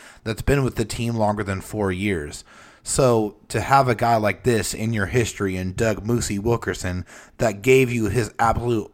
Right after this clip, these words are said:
absolute all for that amount of time, that is someone who was treasured in the Chargers organization and somebody you, you, if you're an offensive lineman, you want to model your game after with that level of performance and that level of availability.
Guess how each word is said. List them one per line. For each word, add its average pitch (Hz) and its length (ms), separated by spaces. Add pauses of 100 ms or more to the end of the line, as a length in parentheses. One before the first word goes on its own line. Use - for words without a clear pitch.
absolute 123 640
all 104 360
for 92 220
that 104 320
amount 107 300
of 95 80
time, 113 500 (320)
that 120 220
is 110 100
someone 117 360
who 117 300 (140)
was 98 240
treasured 135 460
in 117 100
the 104 60
Chargers 110 480
organization 117 800 (240)
and 127 220
somebody 147 400
you, 127 200
you, 143 300
if 127 160
you're 151 100
an 143 80
offensive 117 460
lineman, 107 480
you 127 140
want 123 180
to 101 80
model 107 460
your 95 180
game 104 320
after 98 460 (260)
with 120 220
that 123 180
level 117 320
of 98 160
performance 123 640
and 104 160
that 107 160
level 104 320
of 92 160
availability. 104 1000